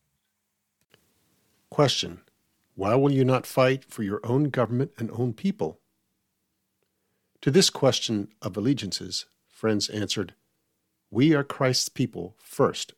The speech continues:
and citizens of the kingdom of God foremost. We are not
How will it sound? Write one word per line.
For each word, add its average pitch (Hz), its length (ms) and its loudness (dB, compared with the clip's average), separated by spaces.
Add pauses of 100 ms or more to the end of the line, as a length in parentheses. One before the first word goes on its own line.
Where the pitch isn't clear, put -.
and 95 140 -14
citizens 120 540 -2
of 95 220 -14
the 101 80 -18
kingdom 113 360 -6
of 104 160 -8
God 95 340 -2
foremost. - 640 -4 (1200)
We 104 80 -2
are 98 120 -2
not 110 220 0